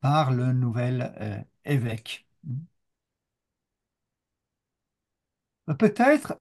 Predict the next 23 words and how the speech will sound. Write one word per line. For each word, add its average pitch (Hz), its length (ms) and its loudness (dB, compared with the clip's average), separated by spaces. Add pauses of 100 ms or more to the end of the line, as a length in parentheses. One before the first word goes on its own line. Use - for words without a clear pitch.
si - 220 -2
vous 165 180 2
avez 190 160 4
encore 196 240 2
un 233 60 2
peu 214 120 2
le 202 80 2
courage, 202 440 4
je 175 160 2
termine 185 760 2
par 139 160 0
un 139 180 0
complément. 208 680 2 (680)
Donc, 139 140 0 (120)
ça, 220 160 0
c'était 226 240 2
la 208 80 6
célébration. 160 640 0 (200)
Si - 160 -2
vous 190 200 4
avez 214 160 10
des 208 120 8
questions, 214 800 4